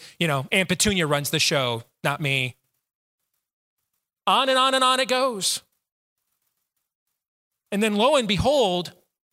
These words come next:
I have no idea what the beliefs are of the trucker convoy in Canada.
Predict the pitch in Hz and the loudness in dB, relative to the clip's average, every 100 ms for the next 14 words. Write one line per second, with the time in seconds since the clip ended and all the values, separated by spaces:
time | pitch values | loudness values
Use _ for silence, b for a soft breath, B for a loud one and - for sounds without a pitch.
0 | _ _ _ 180 160 156 180 196 190 175 | _ _ _ -2 -2 -2 0 0 0 0
1 | 185 147 139 - 120 139 160 160 - 123 | -2 0 -2 -4 -6 -4 -2 -2 -2 -2
2 | 120 117 - _ _ _ _ _ _ _ | -2 -4 -8 _ _ _ _ _ _ _
3 | _ - 131 131 135 - 185 170 165 165 | _ -10 -8 -6 -2 -2 -2 -4 -2 -2
4 | 156 151 156 151 151 147 147 143 120 98 | -2 -2 -2 -2 -4 -6 -6 -6 -6 -8
5 | 87 | -10